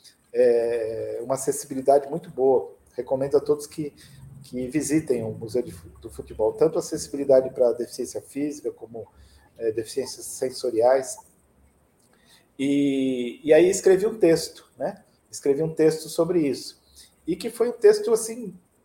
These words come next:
é, recebi muitos elogios, muitas pessoas leram, eu fiquei muito feliz com isso, né? Eu não esperava, assim, que tantas pessoas lessem, até,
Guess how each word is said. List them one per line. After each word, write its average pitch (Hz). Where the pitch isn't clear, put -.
é, 156
recebi 185
muitos 196
elogios, 151
muitas 180
pessoas 139
leram, 156
eu 147
fiquei -
muito 180
feliz 151
com 123
isso, 151
né? 143
Eu 156
não 165
esperava, 151
assim, 151
que 120
tantas 165
pessoas 127
lessem, 143
até, 160